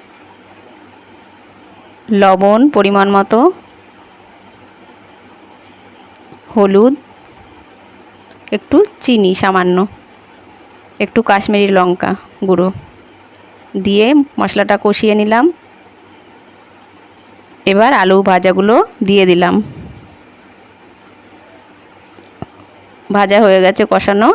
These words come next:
এবার আমি জল ঢেলে দিলাম। একটু ফুটলেই পনিরগুলোকে আমি ছেড়ে দিলাম।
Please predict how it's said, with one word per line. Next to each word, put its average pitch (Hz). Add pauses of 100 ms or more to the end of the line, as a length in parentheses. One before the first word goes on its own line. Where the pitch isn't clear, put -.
এবার 190
আমি 190
জল 190
ঢেলে 202
দিলাম। 220 (1160)
একটু - (100)
ফুটলেই 220 (120)
পনিরগুলোকে 196
আমি 226 (120)
ছেড়ে 196
দিলাম। 175